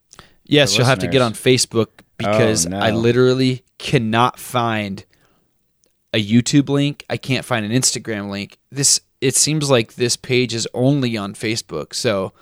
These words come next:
Speaker 1: I will share that.
Speaker 2: This is like the Sundog of World War Two content.
Speaker 1: It is. I, I got it from a Dark Facts sixty-nine four twenty on, uh, <laughs> on Facebook.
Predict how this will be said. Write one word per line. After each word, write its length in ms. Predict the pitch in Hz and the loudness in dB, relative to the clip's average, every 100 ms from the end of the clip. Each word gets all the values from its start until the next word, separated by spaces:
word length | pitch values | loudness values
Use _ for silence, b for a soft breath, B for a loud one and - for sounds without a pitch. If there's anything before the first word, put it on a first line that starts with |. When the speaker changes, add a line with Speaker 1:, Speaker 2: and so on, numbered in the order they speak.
| B B B B B | B B B B B
Speaker 1:
I 100 | - | 2
will 300 | 135 135 143 | 4 6 4
share 340 | 104 - 110 107 | 2 0 0 0
that. 320 | 87 73 - | -2 -6 -10
Speaker 2:
This 180 | 117 120 | -6 -2
is 140 | 131 | 0
like 140 | 131 123 | 0 2
the 80 | |
Sundog 680 | 117 - 120 117 113 110 107 | 0 2 2 4 4 2 0
of 140 | 95 95 | -4 -4
World 220 | 104 95 | -4 -2
War 120 | 90 | -4
Two 200 | - 113 | -4 -6
content. 500 | - 80 85 80 - _ _ _ _ _ _ _ _ - - - | -6 -8 -8 -10 -12 _ _ _ _ _ _ _ _ -20 -20 -12
Speaker 1:
It 160 | 123 120 | -2 2
is. 340 | 117 110 - - | 2 2 -2 0
I, 220 | 120 120 - | 0 0 0
I 80 | 117 | 0
got 220 | 123 120 | 2 2
it 100 | - | 0
from 180 | 123 110 | -4 -4
a 80 | |
Dark 340 | 101 - 120 - | -4 0 0 0
Facts 440 | - 120 113 - | -4 -2 -2 -4
sixty-nine 640 | - 127 - 113 117 113 110 | -4 -6 -6 -4 -2 -2 -2
four 240 | - 117 | -2 -2
twenty 460 | 107 - 113 107 101 | 0 -2 0 0 0
on, 260 | 104 101 | -2 -2
uh, 400 | 104 101 104 104 - | -2 -4 -4 -8 -10
<laughs> 40 | |
on 100 | 95 | -8
Facebook. 500 | - 113 - 113 104 | -4 -2 -2 -6 -10